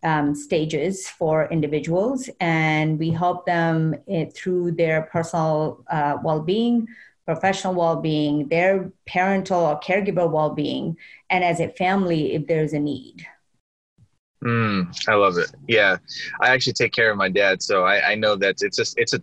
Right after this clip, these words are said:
Speaker 2: it's a struggle,
Speaker 1: Yeah.
Speaker 2: uh, to be a caretaker, and, um,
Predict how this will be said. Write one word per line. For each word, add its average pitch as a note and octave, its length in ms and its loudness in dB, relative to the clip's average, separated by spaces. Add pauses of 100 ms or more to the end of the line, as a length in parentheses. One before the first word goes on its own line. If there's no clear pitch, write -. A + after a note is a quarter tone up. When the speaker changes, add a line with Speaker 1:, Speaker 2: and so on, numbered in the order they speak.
Speaker 2:
it's G#2+ 200 0
a G#2 120 4
struggle, G2 640 0 (520)
Speaker 1:
Yeah. D#3+ 180 2
Speaker 2:
uh, F3+ 160 4
to - 160 -10 (120)
be G2+ 160 2
a F2 120 2
caretaker, F#2+ 800 0
and, F#2 380 0
um, F2 500 2